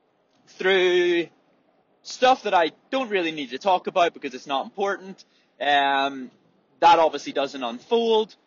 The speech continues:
I go back to feeling a little bit hard done by. I'm like, "Oh my God, I didn't go home for Christmas, and I booked a business class flight to try to avoid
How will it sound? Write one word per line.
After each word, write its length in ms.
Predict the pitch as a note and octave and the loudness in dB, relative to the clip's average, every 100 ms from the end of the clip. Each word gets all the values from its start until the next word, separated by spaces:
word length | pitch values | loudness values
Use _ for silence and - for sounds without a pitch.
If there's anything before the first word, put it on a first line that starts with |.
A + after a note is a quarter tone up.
| _ _ _ _ _ _ _ _ _ D#3+ | _ _ _ _ _ _ _ _ _ -4
I 100 | D#3+ | -2
go 100 | D#3 | 2
back 280 | G3 F#3 | 2 2
to 60 | F3+ | -2
feeling 300 | - F#3 E3+ | -6 -6 -2
a 40 | |
little 200 | E3+ D#3+ | -2 -2
bit 160 | D#3 D3 | -2 -4
hard 340 | - C3+ B2+ - | -2 -4 -2 0
done 280 | A#3 G#3+ | 0 0
by. 400 | G#3+ G#3 G#3 G3 | 2 6 8 6
I'm 120 | E3 C#3 | 4 0
like, 220 | B2+ B2+ | -2 -2
"Oh 80 | F3+ | -4
my 140 | D#3+ | -6
God, 480 | - A#3+ G#3 G3+ F#3 | -2 2 4 4 2
I 80 | E3+ | -2
didn't 180 | E3 | -4
go 80 | D#3 | -6
home 180 | D#3+ D3 | -6 -8
for 120 | D3+ | -12
Christmas, 720 | - B3 G#3 - A3 G#3 G3+ F3+ | -4 -2 -2 -4 -6 -4 -6 -6
and 80 | |
I 60 | C#3+ | -8
booked 240 | E3+ E3+ | -8 -12
a 40 | C#3+ | -10
business 400 | F3 E3+ E3+ D#3 | -6 -6 -8 -8
class 360 | E3 C3+ - - | -4 -4 -6 -12
flight 380 | G#3+ A3 G#3 G3+ | 0 2 2 0
to 60 | D#3+ | -8
try 240 | E3 D3+ | -4 -4
to 100 | C#3+ | -4
avoid 320 | C3 C3+ C3 | -6 -6 -6